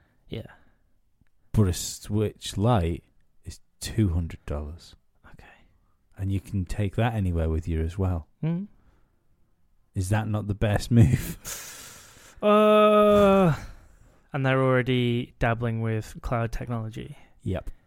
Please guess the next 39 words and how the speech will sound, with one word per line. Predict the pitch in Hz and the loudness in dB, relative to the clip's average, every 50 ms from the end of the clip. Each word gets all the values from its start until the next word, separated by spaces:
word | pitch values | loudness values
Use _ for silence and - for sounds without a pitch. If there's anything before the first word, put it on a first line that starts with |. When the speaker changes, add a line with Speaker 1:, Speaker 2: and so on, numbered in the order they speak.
| _ | _
Speaker 2:
Though | 113 117 127 127 | 4 8 8 10
they've | 120 143 147 139 | 10 10 8 8
signed | - - 143 127 123 | 6 4 4 4 2
up | 110 | 0
to | 95 107 | 0 2
Microsoft | 107 117 120 - - - 120 - | 2 2 2 0 0 -4 -4 -2
thing, | - 117 104 | -2 0 0
haven't | 107 110 107 104 | 2 0 0 -2
they? | 92 - | -2 -4
Speaker 1:
They | - - | -4 -6
signed | - - - 127 | -6 -8 -8 -6
up | 127 - | -6 -6
to | 123 | -6
Microsoft | 123 123 - - - 127 - | -6 -8 -8 -6 -8 -8 -6
thing, | - 131 131 | -4 -4 -4
and | 127 | -2
they've | 131 131 120 | -2 -2 0
already | 135 143 143 139 | 0 0 0 0
been | 120 127 120 | -2 -2 -2
doing | 123 127 123 123 | 0 0 0 -2
stuff, | 120 - - 127 117 117 - - - - | -4 -4 -4 -6 -6 -6 -10 -16 -16 -10
um, | - 135 123 120 120 120 117 | -8 -6 -4 -4 -4 -6 -6
in | 131 123 120 | -8 -8 -8
Japan | - - - 127 123 120 120 117 | -6 -4 -4 -4 -2 -4 -4 -4
with, | 120 120 120 117 120 131 127 - - - | -4 -2 -2 -4 -4 -6 -8 -12 -14 -12
um, | - 139 135 127 127 127 123 123 135 - _ _ _ - - - - - - - _ - | -10 -8 -8 -6 -6 -8 -8 -10 -12 -16 _ _ _ -20 -20 -20 -20 -20 -20 -20 _ 0
Resident | 127 135 127 123 127 | 2 2 2 0 -2
Evil. | 139 143 135 135 127 - - - - - | -4 -6 -6 -6 -8 -10 -10 -12 -8 -2
Speaker 2:
Resident | - 117 113 110 - 120 120 | 2 2 2 2 2 0 4
Evil, | 120 113 104 110 110 110 107 107 | 4 4 6 6 6 6 6 4
Assassin's | 107 - - 117 104 - 110 104 - | 0 -2 -2 -2 -2 0 0 -2 -2
Creed | - - - 131 127 | -4 -8 -4 -2 0
Speaker 1:
Assassin's | 120 117 120 123 127 127 | 2 2 2 0 0 -2
Speaker 2:
as | - | -4
Speaker 1:
Creed | - 120 147 151 - | -6 -6 -2 0 0
as | 107 107 110 107 | 2 2 2 2
Speaker 2:
well. | |
Speaker 1:
well. | 110 110 110 110 - - - - | 2 2 0 -2 -4 -6 -8 -6
Speaker 2:
Yeah. | 98 98 101 101 | -4 -4 -4 -4